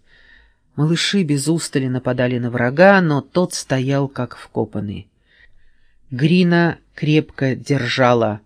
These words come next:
лиса, внимательно наблюдая за дракой. А Рыжик умолял:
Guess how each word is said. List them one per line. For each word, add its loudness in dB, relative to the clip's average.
лиса, 0
внимательно -2
наблюдая -2
за 0
дракой. -4
А -6
Рыжик -4
умолял: -4